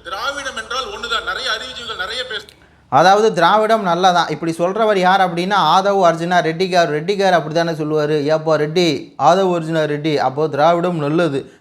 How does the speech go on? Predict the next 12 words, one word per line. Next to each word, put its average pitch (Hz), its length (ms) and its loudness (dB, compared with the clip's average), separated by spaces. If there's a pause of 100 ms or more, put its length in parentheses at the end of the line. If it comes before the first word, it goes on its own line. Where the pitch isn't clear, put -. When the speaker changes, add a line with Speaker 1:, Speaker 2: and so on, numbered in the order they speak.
Speaker 2:
தமிழர்கள் 190 580 2
வந்து 175 480 0
திராவிடம் 180 440 2
கெட்டது" 180 380 -2
அப்படின்னு 165 240 -2
சொல்லி 160 180 -2
சீமான் 175 380 -4
சொன்னா, 175 280 -4
உனக்கு 165 400 -2
பிரிவினைவாதம் 185 520 0
தானே 170 260 -4
தெரியும். 147 420 -4